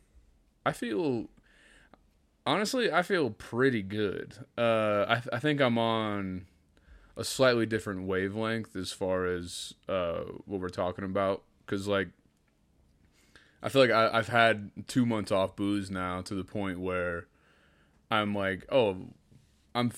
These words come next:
I'm feeling healthy both physically and mentally."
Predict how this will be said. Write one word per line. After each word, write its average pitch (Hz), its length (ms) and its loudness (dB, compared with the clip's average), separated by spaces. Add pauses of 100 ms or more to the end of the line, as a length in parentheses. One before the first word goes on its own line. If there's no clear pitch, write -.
(140)
I'm 120 140 0
feeling 127 400 4
healthy 110 560 0
both 104 400 0
physically 104 760 -4
and 98 300 -4
mentally." 92 560 -8